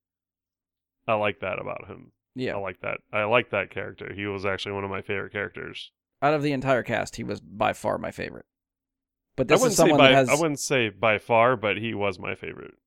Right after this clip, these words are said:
Speaker 2: Oh, I think, like, for me, I have a personal bias, I feel like, against Melissa McCarthy and Tiffany Haddish. I don't really like them at all in pretty much anything that they're in. So this movie already had to clear that bar for me.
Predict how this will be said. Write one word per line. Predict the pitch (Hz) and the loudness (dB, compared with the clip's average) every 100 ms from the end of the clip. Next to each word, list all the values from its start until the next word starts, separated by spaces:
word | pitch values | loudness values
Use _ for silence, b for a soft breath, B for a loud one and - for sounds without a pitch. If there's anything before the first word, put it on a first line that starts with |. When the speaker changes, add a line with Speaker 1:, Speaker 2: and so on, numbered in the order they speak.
| _ - | _ 0
Speaker 2:
Oh, | 143 | 4
I | |
think, | 160 202 - 156 - | 4 2 -2 -10 0
like, | 160 131 | 2 2
for | - 143 | 2 2
me, | 147 170 | 4 2
I | 135 | 4
have | 143 | 4
a | 131 | 4
personal | - 147 135 | -2 -2 -2
bias, | 107 117 120 117 | 0 2 0 -2
I | |
feel | 107 117 | -4 -4
like, | 107 | -4
against | 104 113 - | -6 -6 -6
Melissa | 117 131 | -6 -4
McCarthy | 123 - 120 131 | -4 -2 -2 -2
and | 135 | -6
Tiffany | 127 131 123 | -6 -4 -2
Haddish. | 123 139 - | 0 -2 -4
I | 131 | -2
don't | 131 127 | -2 -2
really | 127 123 | 0 0
like | 104 110 - | 0 0 0
them | 123 107 | -2 0
at | - | 0
all | 87 117 - | 0 -2 -6
in | 113 107 - | -12 -10 -8
pretty | 120 | -6
much | 107 98 | -4 -2
anything | 113 98 107 | -4 -6 -6
that | 107 | -4
they're | 95 92 | -2 0
in. | 107 127 _ _ - | -2 -4 _ _ -8
So | - 120 107 98 127 | 0 4 4 2 6
this | 147 - | 6 6
movie | 147 135 120 | 4 6 6
already | 110 120 | 6 4
had | 113 120 113 | 4 2 2
to | 113 - - | -8 -10 -8
clear | - 131 | 0 2
that | 120 120 101 | 4 2 0
bar | 110 117 123 | -2 0 0
for | - 110 | 0 -2
me. | 117 131 160 | 0 0 -2